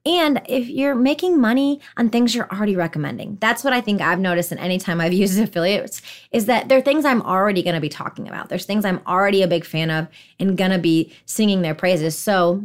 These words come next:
why not partner with them? I think we think about that with Transistor and Riverside. They're two things we would already be, uh, bragging on. So we've created partnerships with them.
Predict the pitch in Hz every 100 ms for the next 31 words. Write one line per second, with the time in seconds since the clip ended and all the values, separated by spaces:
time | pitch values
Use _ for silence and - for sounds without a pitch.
0 | 220 - 160 175 135 185 151 156 160 156
1 | 190 180 180 170 170 175 165 160 151 170
2 | 147 156 - 196 180 185 - 185 165 170
3 | 175 165 156 151 - 170 160 165 170 156
4 | 156 147 147 156 151 135 139 139 - _
5 | _ - 165 123 160 156 190 226 262 262
6 | 254 - 190 165 165 175 175 165 160 156
7 | 175 165 160 160 - 147 - - 190